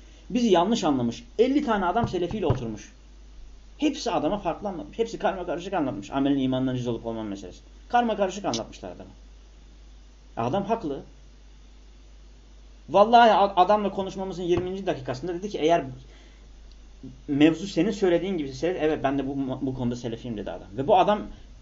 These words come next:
ilk oturduğumuzda eşariyim diyen bir insandı. Anlatabiliyor muyum? Dönmüyoruz. Selef fehmine dönmüyoruz. Hep boğazımı patlata patlata insanlara anlattığım şey.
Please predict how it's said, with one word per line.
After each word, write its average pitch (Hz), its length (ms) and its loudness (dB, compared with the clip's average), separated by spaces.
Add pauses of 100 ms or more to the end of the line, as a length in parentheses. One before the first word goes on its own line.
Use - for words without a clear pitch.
(160)
ilk 226 160 0
oturduğumuzda 170 480 0
eşariyim 160 440 -2
diyen 151 200 0
bir 113 60 -8
insandı. 95 360 -14 (600)
Anlatabiliyor 196 400 -6
muyum? 120 120 -12 (1300)
Dönmüyoruz. 185 500 6 (240)
Selef 190 340 -2
fehmine 170 360 0
dönmüyoruz. 131 500 -2 (480)
Hep 247 220 0 (1300)
boğazımı 185 480 2
patlata 170 460 -2
patlata 170 340 -2
insanlara 156 480 0
anlattığım 139 460 0
şey. 110 200 -10